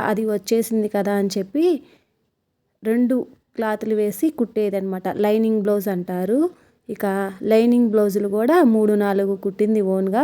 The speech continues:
ఫస్ట్ అయితే కొన్ని కట్ చేసి ఇచ్చాను మార్కింగ్ పెట్టి నేర్చుకుంటది అని చెప్పేసి. ఇక్-, ఇప్పుడైతే ఇక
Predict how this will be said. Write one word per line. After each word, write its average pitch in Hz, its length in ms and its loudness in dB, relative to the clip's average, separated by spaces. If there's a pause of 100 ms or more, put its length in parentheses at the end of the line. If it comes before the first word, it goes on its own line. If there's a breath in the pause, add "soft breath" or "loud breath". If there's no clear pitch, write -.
(120)
ఫస్ట్ 208 320 -2
అయితే 240 160 2 (100)
కొన్ని 214 200 2 (120)
కట్ 185 220 -4
చేసి 220 240 -2
ఇచ్చాను 196 300 -4 (100)
మార్కింగ్ 196 500 -4
పెట్టి 190 320 -2 (220)
నేర్చుకుంటది 208 680 -2
అని 190 160 -2
చెప్పేసి. 190 420 -2 (880 loud breath)
ఇక్-, - 100 -14 (1600)
ఇప్పుడైతే 214 520 2 (180)
ఇక 240 120 -2